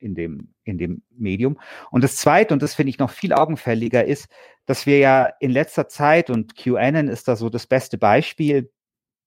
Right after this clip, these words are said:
ja diesen Trend haben zur Mitmach-Verschwörungstheorie, möchte ich das nennen.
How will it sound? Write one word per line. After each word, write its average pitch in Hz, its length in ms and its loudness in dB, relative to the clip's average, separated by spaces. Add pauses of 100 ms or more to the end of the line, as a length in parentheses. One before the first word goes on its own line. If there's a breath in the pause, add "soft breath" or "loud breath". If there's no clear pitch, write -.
(160)
ja 123 140 2
diesen 127 360 -2
Trend 135 500 0
haben 135 500 2 (440 loud breath)
zur 131 720 4 (340)
Mitmach-Verschwörungstheorie, 110 2500 -2 (640)
möchte 107 300 -4
ich - 60 -8
das - 220 -18
nennen. 92 340 -6